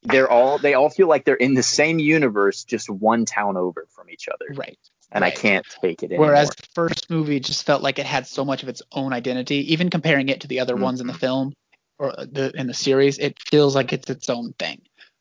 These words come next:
Speaker 1: Yeah.
Speaker 2: Um, so yeah, I would put the first movie on good, and I'd put the rest on okay to bad.
Speaker 1: You know what? I think we can do that. It's the last one we're talking about, so I like that we can do something new and inventive, unlike the other Hunger Games movies. Ba-dum.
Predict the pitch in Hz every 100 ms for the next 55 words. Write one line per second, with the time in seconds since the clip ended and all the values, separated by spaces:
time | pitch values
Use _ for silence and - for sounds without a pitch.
0 | _ - 139 123 82 147 _ _ - 135
1 | 127 95 - 143 156 - 190 170 156 151
2 | 165 151 151 143 135 131 135 131 127 123
3 | 123 143 127 123 - 131 123 120 - 131
4 | 127 123 120 117 107 - 76 71 85 -
5 | _ _ _ _ - - - 165 202 220
6 | - _ _ 190 196 196 185 180 165 156
7 | 95 78 - 131 156 151 147 - 143 120
8 | 113 104 - 104 98 98 113 - 110 117
9 | 107 98 - 95 107 101 95 - 95 -
10 | 95 90 95 113 127 123 95 - 92 -
11 | - 110 107 107 - - 98 98 - 87
12 | 90 85 92 - 90 92 87 - _ _
13 | - _ _ _ - - 190 175